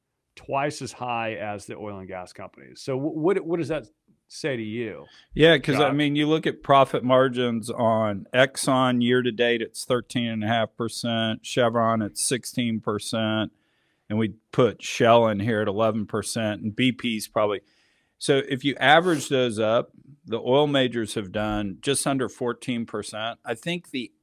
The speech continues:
Speaker 2: average profit margin of a company on the S and P five hundred is about thirteen percent. So you're basically looking at an industry that's doing slightly better than average year to date,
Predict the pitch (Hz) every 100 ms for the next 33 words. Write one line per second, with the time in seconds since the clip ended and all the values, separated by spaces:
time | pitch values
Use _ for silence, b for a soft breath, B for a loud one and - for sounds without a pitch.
0 | - 107 120 127 117 95 - 113 110 -
1 | 110 113 117 123 120 101 101 - 113 120
2 | 110 104 98 98 - 104 117 98 107 95
3 | 107 107 101 95 98 104 95 _ 113 95
4 | - 98 87 90 - 98 - _ _ _
5 | _ _ _ - 135 131 143 160 160 147
6 | 143 123 131 127 135 127 120 110 107 110
7 | - - 110 98 - 113 98 - - 120
8 | 120 127 120 117 110 110 104 101 92 101
9 | 104 95 98 92 95 104 113 113 107 104
10 | 107 101 -